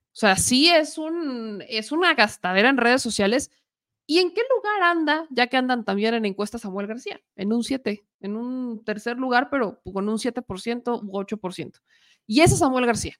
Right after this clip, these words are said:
con todo lo que le está metiendo. ¿Quién está en el cuarto lugar? Morena. Sí. Morena, la página oficial de Morena, sí. Se ha gastado cuatro millones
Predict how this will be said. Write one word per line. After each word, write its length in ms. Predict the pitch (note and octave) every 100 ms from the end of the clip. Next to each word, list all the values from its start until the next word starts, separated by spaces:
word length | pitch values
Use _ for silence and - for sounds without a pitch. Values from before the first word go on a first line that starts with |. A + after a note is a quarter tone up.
| -
con 200 | G#3+ G#3+
todo 180 | E4
lo 120 | F4 C#4+
que 80 |
le 80 | G3+
está 160 | G3+ G#3
metiendo. 320 | G#3 - - _ _ _ _ _ _ _ _ _ _ _ - _ -
¿Quién 180 | F4
está 200 | F#4+ -
en 80 | E4
el 100 | E4
cuarto 300 | D4 C4 C4
lugar? 340 | B3 B3 B3 -
Morena. 420 | G#3+ G#3 G#3 _ _ _ _ _ _ _ _ -
Sí. 540 | - - - D4+ _ _ - - _
Morena, 560 | A3 B3 G#4 F4 C4+ D#4+
la 160 | G#3 -
página 380 | - C#4 F4 E4+
oficial 320 | D4+ A#3 B3+
de 80 | B3+
Morena, 380 | A#3+ G3+ G#3+ A#3
sí. 320 | - B3+ - _ _ _ _ _
Se 140 | -
ha 40 | D4
gastado 520 | D#4+ D4+ D4 C#4+ C#4+
cuatro 340 | - D4 D4+ E4
millones 720 | C#4 A#3 A#3 G3+ A#3 -